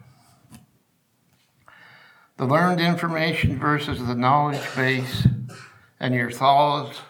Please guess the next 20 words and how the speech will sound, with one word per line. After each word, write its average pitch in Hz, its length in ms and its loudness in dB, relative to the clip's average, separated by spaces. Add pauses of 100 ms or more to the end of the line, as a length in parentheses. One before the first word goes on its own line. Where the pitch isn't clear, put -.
(380)
flaws 127 920 0
will 127 260 -10
be 120 200 -6
exposed. - 840 -8 (1600)
Exam, 127 760 -2 (600)
a - 80 -8
chance 165 380 -2
to 151 120 -8
prove 175 380 -4
that 156 80 -2
the 131 160 0
information 127 760 -4
given 175 560 -4 (560)
and 120 220 -2
your 117 180 -2
actions 131 480 -2
are 117 220 -4
the 104 100 -12
same. 120 540 -8 (1600)
I'm 123 360 -8